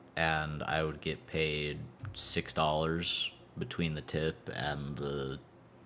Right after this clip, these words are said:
driver fees the Uber pays. Uh, so the restaurant gets most of the money. The Uber gets ten percent or something, and then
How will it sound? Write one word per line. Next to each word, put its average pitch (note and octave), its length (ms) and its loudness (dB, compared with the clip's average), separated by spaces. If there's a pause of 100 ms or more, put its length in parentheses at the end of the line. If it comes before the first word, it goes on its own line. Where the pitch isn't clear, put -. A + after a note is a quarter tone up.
(160)
driver D2+ 580 4 (100)
fees D#2 460 0
the D#2 300 0
Uber D#2 240 -2
pays. D#2 560 -2 (1000)
Uh, D2+ 420 6 (1040)
so - 160 8
the F2+ 80 10
restaurant G#2+ 440 12
gets F2+ 300 8
most E2 280 4
of C#2 80 -4
the - 40 -6
money. A#1+ 340 -4 (1400)
The - 80 -4
Uber E2 240 4
gets - 800 4 (1300)
ten F2 260 6
percent F2 520 4
or E2 80 -4
something, F2+ 680 4
and D#2 280 0
then C#2+ 420 0